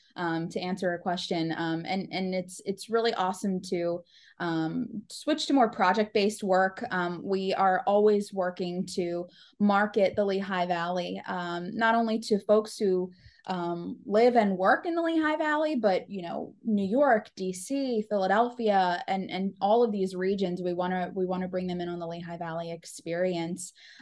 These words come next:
Um, you know, we, we are constantly trying to keep up with, especially for me, working in social media. I mean, I don't know if you experience this too. You must, if you have a social media, that it's always changing. And so as one person handling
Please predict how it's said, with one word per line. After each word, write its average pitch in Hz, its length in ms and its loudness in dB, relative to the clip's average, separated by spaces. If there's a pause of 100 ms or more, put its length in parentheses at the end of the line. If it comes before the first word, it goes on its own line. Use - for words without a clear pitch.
Um, 175 320 -4
you 190 140 -4
know, 180 160 -2
we, 190 260 0
we 196 560 -2
are 185 300 0 (100)
constantly 214 840 -2
trying 196 300 -2
to 185 60 -4
keep 185 260 -4
up 185 180 2
with, 170 160 -2 (260)
especially 302 360 4
for 180 180 4
me, 175 300 0
working 180 320 0
in 180 100 -4
social 180 360 0
media. 180 320 2
I 190 60 2
mean, 175 120 -2
I 170 80 4
don't 240 140 6
know 220 140 4
if 196 80 0
you 190 120 2
experience 185 500 -2
this 180 160 -6
too. 190 280 0
You 165 180 -2
must, 160 640 0
if - 180 -4
you 233 140 0
have 226 400 4
a 220 180 2
social 233 400 2
media, 262 540 2 (580)
that 220 180 4
it's 226 140 4
always 226 580 8
changing. 196 760 0
And 202 240 2
so 190 360 4
as 202 200 2
one 254 320 4
person 269 360 0
handling 196 440 -2